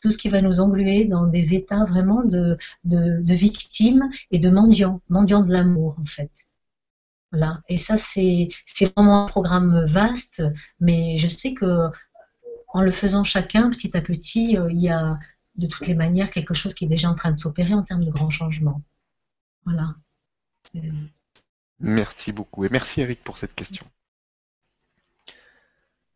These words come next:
Speaker 2: Alors, question suivante. Une question, encore une question d'Iskander qui nous dit : « Rebonsoir à tous. Pouvez-vous nous parler un peu, euh, en détail de l'âme de chacun et de l'esprit directeur, et aussi nous parler de la fusion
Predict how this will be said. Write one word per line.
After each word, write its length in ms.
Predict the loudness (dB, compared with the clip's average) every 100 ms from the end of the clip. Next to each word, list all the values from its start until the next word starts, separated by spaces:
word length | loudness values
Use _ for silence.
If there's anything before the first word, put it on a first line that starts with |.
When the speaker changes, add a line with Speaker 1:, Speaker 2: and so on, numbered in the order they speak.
| _ _ _ -8
Speaker 2:
Alors, 440 | -2 0 -2 -4
question 300 | -14 -10 -10
suivante. 440 | -10 -10 -12 -10
Une 120 | -12 -10
question, 600 | -12 -14 -16 -14 -12 -10
encore 200 | -8 -8
une 80 | -10
question 260 | -10 -10
d'Iskander 480 | -10 -10 -10 -4 -4 -6
qui 140 | -6
nous 100 | -4
dit : « 340 | -2 0 2 4
Rebonsoir 480 | 2 0 -2 0 0
à 60 |
tous. 320 | -2 -6 -6
Pouvez-vous 640 | -8 4 4 4 0 -2 -2
nous 200 | -2 0
parler 340 | 0 2 4
un 140 | 4 2
peu, 480 | -2 -2 2 2 -2 _ -20 -20 _
euh, 140 | -4 0
en 140 | 2 4
détail 400 | 2 4 2 4
de 140 | 6
l'âme 380 | 6 6 2 -2
de 100 | -2
chacun 440 | -2 -2 -2 -4
et 20 |
de 120 | 0 0
l'esprit 500 | 2 0 -4 -8 -4
directeur, 720 | 0 -2 0 0 0 -2 -6 -20 -20 _
et 80 | 0
aussi 320 | 0 -2 0
nous 140 | 0
parler 340 | 0 2 4 4
de 80 | 2
la 60 |
fusion 520 | 0 -4 -2 -2 -4